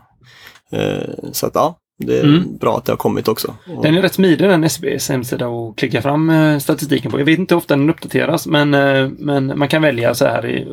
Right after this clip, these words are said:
Speaker 2: efter olika län och totalt installerat i, i, eh, riket och om man vill ha i, i, eh, installerade antal anläggningar eller kilowatt och så.
Speaker 1: Mm.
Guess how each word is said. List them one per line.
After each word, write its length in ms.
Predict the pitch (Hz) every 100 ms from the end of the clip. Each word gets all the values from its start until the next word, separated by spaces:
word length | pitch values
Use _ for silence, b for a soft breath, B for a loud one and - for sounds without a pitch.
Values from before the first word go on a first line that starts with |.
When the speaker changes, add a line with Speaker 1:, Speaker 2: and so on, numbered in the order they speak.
| - -
Speaker 2:
efter 180 | - 135
olika 240 | 120 131
län 560 | 120 107 110 110 113 113 b b b b -
och 280 | 135 120
totalt 420 | 127 131 120 113 -
installerat 440 | 113 127 120 -
i, 40 |
i, 760 | 123 117 - - - 143 127 117
eh, 240 | 113 117
riket 640 | 127 117 - - - - -
och 240 | 120 - - _ _ _ _ _ _
om 100 | -
man 140 | 117 117
vill 140 | 117
ha 180 | 110 110
i, 400 | 113 113 113 113 - _ _ _ _ -
i, 280 | 139 127 -
eh, 200 | - -
installerade 800 | 131 135 127 113 117 117 117 -
antal 420 | - 127 107 117 -
anläggningar 760 | 127 110 107 104 110 113 113
eller 200 | 113 110
kilowatt 500 | 113 - - - -
och 60 | 139
så. 200 | - - _
Speaker 1:
Mm. 120 | 123